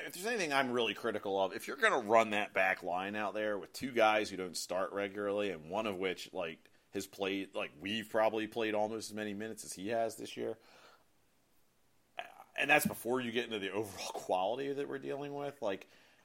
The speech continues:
I might start an Emerson Royale in a game like that. Like, I understand you probably wanted, and I understand why we would wanna play him in the Champions League game, but, like,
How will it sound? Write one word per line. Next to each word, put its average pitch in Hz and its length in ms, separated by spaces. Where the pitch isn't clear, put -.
I 190 180
might 180 420
start 127 420
an 107 100
Emerson 107 380
Royale 87 540
in 85 80
a 82 60
game 80 280
like 65 220
that. - 340
Like, 90 160
I 131 180
understand 123 540
you 107 100
probably 107 320
wanted, 101 320
and 113 120
I 120 120
understand 131 400
why 104 160
we 95 120
would 95 120
wanna 95 160
play 95 200
him 90 80
in 85 60
the 82 60
Champions 92 460
League 82 160
game, 78 260
but, 80 180
like, 85 260